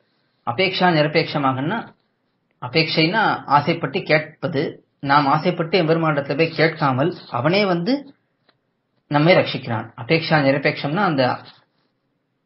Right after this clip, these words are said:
நம்முடைய பிரார்த்தனையை எதிர்பார்க்காமல் இருப்பது. அப்படி எம்பெருமான் நம்முடைய பிரார்த்தனையை எதிர்பார்க்காமல் அவனே ரட்சிக்கக்கூடிய சுபாவனாக இருக்கிறான். சுபாவனாய் ராவண ஹிரண்யாதிகளாலே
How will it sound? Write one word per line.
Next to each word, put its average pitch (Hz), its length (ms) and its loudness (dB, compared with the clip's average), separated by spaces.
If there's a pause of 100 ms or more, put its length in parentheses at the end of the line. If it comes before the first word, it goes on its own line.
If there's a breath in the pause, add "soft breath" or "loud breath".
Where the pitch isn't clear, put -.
(260)
நம்முடைய 147 380 4
பிரார்த்தனையை 165 540 2
எதிர்பார்க்காமல் 139 800 2
இருப்பது. 120 360 -4 (200)
அப்படி 151 360 -2 (180)
எம்பெருமான் 151 520 -2
நம்முடைய 135 280 0
பிரார்த்தனையை 170 500 0
எதிர்பார்க்காமல் 139 760 -2 (600)
அவனே 143 360 2
ரட்சிக்கக்கூடிய 170 640 -2 (100)
சுபாவனாக 135 580 4
இருக்கிறான். 120 520 -2 (180)
சுபாவனாய் 131 680 2 (640)
ராவண 151 380 6
ஹிரண்யாதிகளாலே 156 880 6